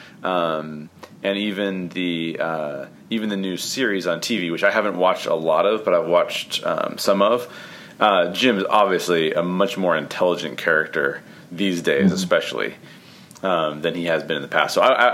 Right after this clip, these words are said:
Speaker 1: I would just, uh, I would think that he knows. He's got to know.
Speaker 2: Yeah.
Speaker 1: He's got to know.
Speaker 2: Yeah, I always felt the same thing about Perry White, too.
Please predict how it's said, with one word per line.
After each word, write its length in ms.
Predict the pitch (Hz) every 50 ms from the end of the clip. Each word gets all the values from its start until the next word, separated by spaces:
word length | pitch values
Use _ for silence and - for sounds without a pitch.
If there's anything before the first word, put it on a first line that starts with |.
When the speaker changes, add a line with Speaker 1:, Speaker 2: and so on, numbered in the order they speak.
| 117 123
Speaker 1:
I 20 |
would 180 | 120 113 117 95
just, 420 | 92 95 - - - - - - -
uh, 560 | - 92 87 78 76 73 69 - - - - - - - - - - - - - - - - - - -
I 100 | 113 120
would 240 | 117 110 104 95
think 280 | - - 101 95 85 -
that 320 | 92 85 80 78 76 - - - - - - - - - - - - - - - - -
he 220 | - - - 104 101
knows. 440 | 90 82 73 71 67 69 - - -
He's 140 | 117 110
got 200 | 92 - - -
to 100 | - -
know. 240 | - 52 52 55 - - - - - - - - - - - 101
Speaker 2:
Yeah. 220 | 98 90 85 -
Speaker 1:
He's 120 | - - -
got 140 | - - -
to 120 | - -
know. 140 | 50 50 - - - - - - - - - - - - - - -
Speaker 2:
Yeah, 240 | 185 175 180 175 170
I 140 | 190 196 202
always 260 | 202 190 175 165 -
felt 180 | - 160 156 -
the 60 | -
same 240 | - 147 127 120 113
thing 140 | 123 113
about 260 | 110 101 101 - - -
Perry 320 | - 98 101 98 95 92
White, 320 | 92 90 85 82 85 -
too. 240 | - 85 85 - 175